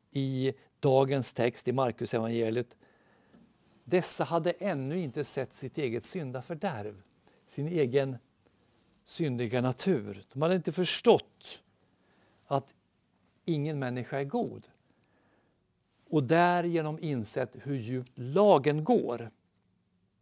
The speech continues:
Om vi läser Apostlagärningarna, judarna på pingstdagen,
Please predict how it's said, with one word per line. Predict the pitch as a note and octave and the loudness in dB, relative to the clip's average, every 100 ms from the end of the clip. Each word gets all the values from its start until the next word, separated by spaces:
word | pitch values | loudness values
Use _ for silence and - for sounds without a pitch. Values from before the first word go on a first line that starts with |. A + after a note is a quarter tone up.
| _ _ _ _ _ _ _ - - - - - _ _ _ _ _ _ _ _ _ _ _ _ _ _ _ _ _ | _ _ _ _ _ _ _ -20 -20 -20 -20 -20 _ _ _ _ _ _ _ _ _ _ _ _ _ _ _ _ _
Om | D#3 | 0
vi | E3+ | 4
läser | F3 - | 4 4
Apostlagärningarna, | F3+ E3+ G3 - F3 F#3 G#3+ E3 A#2+ A2+ | 0 0 -2 0 0 0 0 -2 -2 -4
judarna | A#2+ F3 F3+ C#3+ F3+ F3+ | -2 0 0 0 -2 -4
på | E3+ | -6
pingstdagen, | F3 G#3 F#3 C#3 - G#3+ C3 G#2 G#2+ | -6 -4 -4 -4 2 2 2 -2 -8